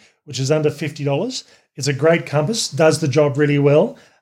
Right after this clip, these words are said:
Uh, and again, this is the compass I typically take on most of my hikes. Uh, I'll tend to save my more upmarket compasses for doing something a bit more complex,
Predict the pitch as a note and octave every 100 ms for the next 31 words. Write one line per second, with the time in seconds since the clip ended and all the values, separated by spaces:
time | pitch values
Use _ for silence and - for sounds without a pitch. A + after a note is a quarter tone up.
0 | D3+ D3 C#3+ C#3+ C#3 D3+ D3 D3 D3 E3
1 | F3 E3 D#3 D#3 C3+ C#3+ C#3+ - F3+ F3
2 | D3 C#3 D3+ C#3 - C#3 C3+ C3+ C#3 _
3 | _ C3+ D3 D3 D3 C#3 C3+ G#2+ C3 A#2
4 | - - - - _ _ _ B2 A#2+ C3
5 | B2+ C3+ - E3+ D#3+ D3+ - D3+ D3 C#3
6 | C#3 C#3 C#3 C#3 C3+ C3+ - _ C#3 C#3
7 | C3+ D3 - F#3 D3+ D3 C#3 C#3 C3+ -
8 | - C3+ C3 - D#3 A3+ - _ _ -
9 | D3+ C#3 C#3 A#2 D3+ C#3+ C3+ D3 C#3 B2+
10 | C#3+ C3 B2+ - D3 C#3 - C#3 C3+ -